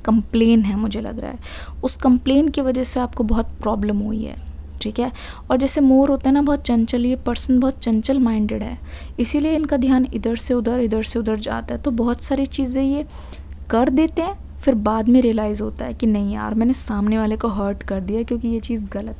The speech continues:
थी। तो ये मुझे लग रहा है कि यहाँ पे improvement होगी। और आपकी जो complain है कि ये consistent नहीं रहते, मुझे लग रहा है कि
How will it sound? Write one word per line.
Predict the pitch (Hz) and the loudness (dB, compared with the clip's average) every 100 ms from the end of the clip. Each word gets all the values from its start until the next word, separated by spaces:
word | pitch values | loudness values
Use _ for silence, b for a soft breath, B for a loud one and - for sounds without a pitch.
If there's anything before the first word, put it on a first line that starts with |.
| - | -10
थी। | 233 - B B B - | -10 -10 B B B 0
तो | |
ये | 262 240 302 | 2 4 2
मुझे | 330 285 | 2 2
लग | 269 247 | 2 0
रहा | 247 | -2
है | 240 240 | -2 -2
कि | 254 247 247 - | -2 -2 -2 -4
यहाँ | 220 214 240 | -2 0 0
पे | 254 | 2
improvement | 247 233 233 226 233 233 | 2 2 2 4 2 0
होगी। | 226 247 - B B B B 214 | -4 -6 -8 B B B B -2
और | 226 | 0
आपकी | 240 - | 0 -2
जो | 254 | -2
complain | 269 254 247 254 254 | 2 2 2 2 4
है | 262 262 | 4 2
कि | 262 | 0
ये | 269 269 - | -4 -2 -2
consistent | 220 208 233 - 269 269 | -2 0 -4 2 2 4
नहीं | 269 254 240 254 | 4 4 6 4
रहते, | 254 247 285 | 2 0 2
मुझे | 254 254 | 2 2
लग | 233 226 | 0 -2
रहा | |
है | 233 | -2
कि | 269 | -2